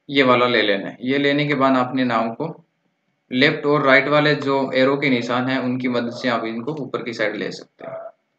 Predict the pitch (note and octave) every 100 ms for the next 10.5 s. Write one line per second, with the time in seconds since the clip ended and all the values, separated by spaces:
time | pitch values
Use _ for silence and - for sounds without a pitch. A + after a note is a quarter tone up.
0 | _ _ _ _ _ _ _ _ D#3 E3+
1 | E3+ F#3+ F3+ E3+ F3+ F#3 F3 D#3 D3 D3+
2 | E3+ - G3+ F3+ E3+ E3+ F3+ F3 D#3 D#3
3 | E3+ E3+ F3 D3+ C3+ B2+ C3 E3+ D3 C3+
4 | C3+ E3+ C#3 C#3 F3 F3 F#3 D3+ D#3 D#3
5 | C3 C3+ G#2+ A2+ A2 A#2+ - _ _ _
6 | _ _ _ - - D#3+ D#3+ D3+ D3+ D3+
7 | D3 D3 D3 D#3+ D#3 C#3 B2 C3+ C#3+ D3
8 | D3 D3 D3 D3+ D3 - - A#2 A#2 C#3
9 | C#3+ C#3+ D3 D#3 C#3+ C#3 C#3 C#3+ C#3+ B2+
10 | C#3+ A#2 - G2+ A#2+